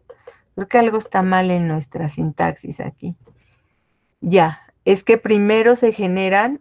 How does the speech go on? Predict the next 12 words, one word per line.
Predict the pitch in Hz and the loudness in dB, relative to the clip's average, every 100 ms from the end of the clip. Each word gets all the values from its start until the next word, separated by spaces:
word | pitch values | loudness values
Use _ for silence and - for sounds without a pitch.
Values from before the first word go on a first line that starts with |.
| _ | _
multiplicados | 190 185 180 180 175 170 175 190 226 | -6 -4 -4 -6 -6 0 0 0 -4
por | - 170 175 | 0 2 2
esta | 185 233 226 | -2 0 0
resta | 233 226 - 254 - | 0 -2 0 -2 -2
y | 190 | -4
el | 180 180 | -2 -2
mínimo | 185 208 202 | -4 -4 -4
va | 170 | -4
al | 170 | -6
final. | - 175 160 151 | -8 -10 -10 -12
Ahí | - 170 | -8 -8
va. | 165 | -8